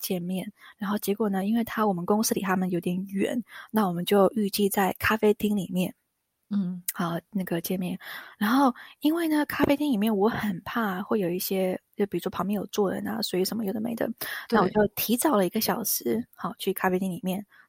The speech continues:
Speaker 1: 坐着等他，
Speaker 2: 嗯。
Speaker 1: 就确保就是周遭的环境都是，你知道吧，<laughs> 就是都是适合的，在咖啡厅里面。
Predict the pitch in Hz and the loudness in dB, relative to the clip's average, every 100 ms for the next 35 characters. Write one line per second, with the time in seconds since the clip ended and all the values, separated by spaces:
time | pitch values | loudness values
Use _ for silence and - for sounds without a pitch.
0 | - 208 - 190 185 185 233 - 180 - | 0 2 2 2 0 0 -2 -2 0 0
1 | 208 - 226 196 - 190 190 202 202 208 | -2 0 0 0 0 -2 0 2 4 4
2 | 196 190 190 196 262 220 226 233 190 180 | 4 2 0 2 4 4 4 4 4 4
3 | 185 175 220 220 240 208 240 240 - 233 | 4 6 4 6 6 8 8 8 6 6
4 | 247 240 - 214 202 185 180 180 202 - | 6 2 0 -2 0 2 4 4 2 0
5 | 226 | -4